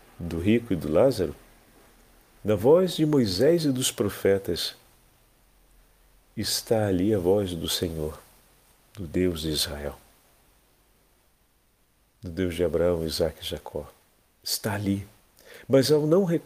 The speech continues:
quando não reconhecem essa presença da voz do Senhor,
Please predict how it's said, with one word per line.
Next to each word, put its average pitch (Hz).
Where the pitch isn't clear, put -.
quando 156
não 170
reconhecem 151
essa 90
presença 98
da 85
voz 101
do 87
Senhor, 92